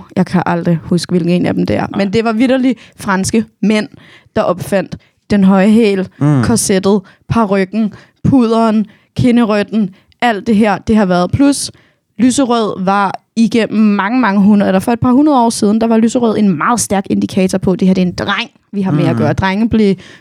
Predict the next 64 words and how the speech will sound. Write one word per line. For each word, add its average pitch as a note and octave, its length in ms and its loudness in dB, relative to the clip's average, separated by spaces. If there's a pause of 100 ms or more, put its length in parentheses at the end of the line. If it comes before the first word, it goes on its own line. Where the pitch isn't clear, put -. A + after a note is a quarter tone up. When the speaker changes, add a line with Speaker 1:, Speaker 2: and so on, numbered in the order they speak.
(140)
Speaker 1:
døbt - 320 -4
i - 80 0
lyserøde G#3 500 2
kjoler. G#3+ 680 0
Og A3+ 100 0
så B3+ 100 -2
har B3+ 80 2
vi B3 80 2
ligesom B3 340 0
bare A3 200 0
lige A#3 200 4
nu B3+ 140 4 (200)
besluttet, G3+ 480 0 (240)
nogen G#3+ 280 4
har A#3+ 100 2
besluttet, F3 340 0
jeg E3 100 0
ved F#3+ 160 2
ikke E3+ 100 0
hvem, E3+ 160 0
det - 80 -6
er F3+ 60 2
faktisk F3+ 260 0
lidt G3 160 2
irriterende, D3+ 440 0
jeg D#3+ 120 2
kunne - 80 0
Speaker 2:
Ja, - 40 -4
Speaker 1:
godt G3 100 -2
Speaker 2:
så G3 60 -8
Speaker 1:
tænke F#3+ 80 -6
Speaker 2:
der - 40 -4
er - 40 -4
Speaker 1:
mig - 60 0
at - 60 0 (100)
Speaker 2:
nogen, - 0 -
der D3+ 60 0
er - 20 -2
Speaker 1:
stemme G#2+ 120 -4
dem - 120 -2
Speaker 2:
meget D#3+ 80 0
Speaker 1:
ud. B2+ 60 0
Speaker 2:
historieløs, E2+ 1000 -6
ikke, A#2+ 140 -6
kan - 260 -8
man F#2 140 -2
sige. - 240 -2
Speaker 1:
Ja, E4 80 -2 (380)
altså, A#3 260 0
og A#3 60 0 (160)
der B3+ 80 -2
tænker C#4+ 300 0
jeg A3 120 4
også, A#3 200 0
I D4+ 100 2
to C#4 360 0
har A#3+ 160 2
måske A3+ 360 0
været B3 220 2
lidt B3+ 200 2
uheldige C#4 720 0
at A3 100 0
blive G#3+ 200 2
født, B3+ 380 -4